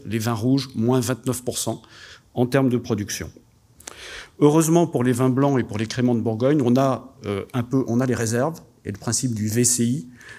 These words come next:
euh, qui permet de gommer un tout petit peu, mais de façon extrêmement limitée, euh,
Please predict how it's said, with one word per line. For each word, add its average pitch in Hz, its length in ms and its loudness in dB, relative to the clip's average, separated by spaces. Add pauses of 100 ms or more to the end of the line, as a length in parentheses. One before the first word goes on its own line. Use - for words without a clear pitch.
(240)
euh, 98 300 -2
qui 95 180 -8
permet 120 300 2
de 98 160 -2
gommer 135 480 6
un 123 80 2
tout 123 120 -6
petit 120 200 -4
peu, 139 160 0
mais 127 140 4
de - 60 -10
façon 117 360 0
extrêmement 123 500 2
limitée, 113 520 2
euh, 87 180 -2